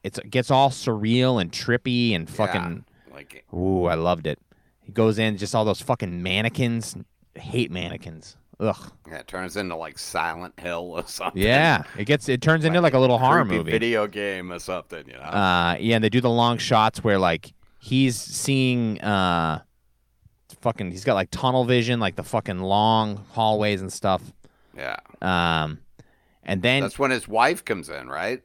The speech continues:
Speaker 2: Is that, uh,
Speaker 1: Yes, yes. He sees his wife. That's, is he's looking at his
Speaker 2: in the
Speaker 1: wife from,
Speaker 2: tunnel
Speaker 1: like,
Speaker 2: vision shot.
Speaker 1: you know, the room's probably, what, fifteen feet wide, and he, it looks like it's a hundred and fifty feet away, and he goes up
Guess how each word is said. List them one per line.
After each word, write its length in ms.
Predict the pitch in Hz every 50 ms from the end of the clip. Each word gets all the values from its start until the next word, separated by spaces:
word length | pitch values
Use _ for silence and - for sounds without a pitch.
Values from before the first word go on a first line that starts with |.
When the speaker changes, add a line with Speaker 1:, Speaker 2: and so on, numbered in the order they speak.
| _ -
Speaker 2:
Is 180 | - 85 90 85
that, 300 | 101 107 107 107 - _ _ _ _ _ _ _ _ _ - - _ _ _ _ _ _ -
uh, 280 | 80 92 90 85 82 101
Speaker 1:
Yes, 360 | 120 113 82 73 71 67 62 60 62 -
yes. 260 | 123 131 90 - -
He 80 | - 110
sees 220 | - - 156 147
his 140 | 143 131 113
wife. 340 | 107 120 135 131 - - -
That's, 260 | 117 117 120 - -
is 200 | 95 117 113 101
he's 160 | 110 110 104
looking 220 | 120 139 143 160 151
at 120 | 139 127
his 80 | 117 110
Speaker 2:
in 60 | 113
the 40 | 110
Speaker 1:
wife 200 | 131 131 120 -
from, 120 | 117 117
Speaker 2:
tunnel 100 | 117 113 101
Speaker 1:
like, 140 | 95 92
Speaker 2:
vision 280 | 87 90 82 - 82 80
shot. 280 | 76 - - 87 82 85
Speaker 1:
you 60 | 117
know, 100 | 120 117
the 100 | 113 131
room's 280 | 131 143 160 160 151 -
probably, 240 | - 156 139 127 117
what, 160 | 95 80 -
fifteen 380 | - - 127 117 - 131 123 117
feet 180 | - 131 123 117
wide, 480 | 90 107 107 107 110 110 110 113 107
and 140 | 98 87 90
he, 140 | 90 - 107 - 101
it 140 | 110 - -
looks 200 | 123 127 - -
like 180 | 131 107 - -
it's 120 | 95 -
a 60 | 95
hundred 280 | 92 110 123 117 117 107
and 80 | 101 -
fifty 220 | 120 107 - 98
feet 160 | 90 107 95
away, 260 | 92 92 95 101 98
and 80 | 95 87
he 60 | 87
goes 240 | 85 101 101 104 98
up 240 | 113 107 104 _